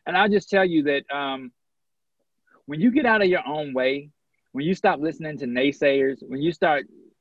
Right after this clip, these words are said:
really seeing people live out their dreams and you think to yourself, "That can be me. God didn't say it wasn't me." You know, I, I have a, a Forex mentor that I'm closely following.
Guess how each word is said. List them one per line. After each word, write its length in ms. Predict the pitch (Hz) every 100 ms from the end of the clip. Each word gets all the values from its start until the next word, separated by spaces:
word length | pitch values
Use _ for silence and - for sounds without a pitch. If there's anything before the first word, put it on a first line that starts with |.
| _
really 460 | 151 123 151 180 156
seeing 500 | - 175 175 170 165
people 440 | - 175 156 135
live 160 | 135 147
out 200 | 147 127
their 160 | 147 139
dreams 540 | 123 147 151 151 147 131
and 160 | 131
you 100 | 139
think 260 | - 160 -
to 60 |
yourself, 480 | 143 143 151 151 156 _ _ _ -
"That 180 | 185 185
can 160 | 170
be 140 | 160 160
me. 300 | 175 123 104 _ _ -
God 300 | 151 180 160
didn't 220 | 165 143
say 260 | - 170 147
it 80 |
wasn't 400 | 120 160 143 131 135
me." 260 | 151 110 _ _ _ -
You 80 |
know, 140 | 160 151
I, 300 | 120 185 196 147
I 80 | 190
have 180 | 190 165
a, 140 | 156
a 160 | 147 143 _ 185
Forex 400 | 214 196 185 147
mentor 440 | 143 135 147 139
that 100 | 135
I'm 220 | 131 123
closely 460 | - 175 190 - 151
following. 480 | 170 180 131 107